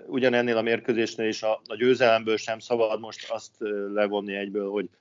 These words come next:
na most akkor minden rendbe jött, és ezek után már minden jól fog működni. Mert pontosan, hogy erről szól a női válogatottnak a története az utóbbi évtizedekben, hogy, hogy, ö,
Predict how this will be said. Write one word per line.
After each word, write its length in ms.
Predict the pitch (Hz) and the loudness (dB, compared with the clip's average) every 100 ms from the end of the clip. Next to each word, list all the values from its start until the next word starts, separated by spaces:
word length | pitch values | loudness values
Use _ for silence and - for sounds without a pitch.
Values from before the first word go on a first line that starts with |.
| _ | _
na 120 | 113 | -2
most 180 | 113 - | 0 0
akkor 180 | - 117 | 0 0
minden 220 | 113 101 | 2 4
rendbe 260 | 104 107 104 | 4 4 4
jött, 180 | 101 | 4
és 120 | 104 120 | 0 -2
ezek 220 | 107 - | -2 -4
után 320 | 110 110 104 | 0 2 2
már 120 | 101 | 0
minden 260 | 104 104 101 | -4 -4 -4
jól 160 | 101 | -4
fog 200 | 98 98 | -8 -16
működni. 540 | 98 95 104 107 120 127 _ _ _ - | -20 -12 -10 -10 -12 -16 _ _ _ -2
Mert 220 | 110 110 | 0 4
pontosan, 460 | 139 123 123 - | 4 6 2 2
hogy 120 | 117 117 | 2 4
erről 260 | 117 107 | 4 4
szól 240 | - 117 110 | 0 -2 -2
a 60 | |
női 220 | 107 107 | -2 -4
válogatottnak 800 | 101 104 147 123 110 110 113 110 | -4 -4 -4 -6 -6 -6 -2 0
a 140 | 107 92 | 0 0
története 720 | 127 117 - 104 104 98 104 | 4 4 4 -2 -2 -4 -4
az 80 | 104 | -6
utóbbi 420 | 107 - 104 104 | -8 -14 -14 -8
évtizedekben, 920 | 104 107 - 104 104 101 101 104 110 | -6 -6 -6 -10 -8 -8 -6 -2 -2
hogy, 280 | 117 117 110 - _ - - - | 0 -2 -2 -10 _ -20 -20 -20
hogy, 340 | - - 107 107 | -12 0 2 4
ö, 380 | 104 104 107 | 4 4 4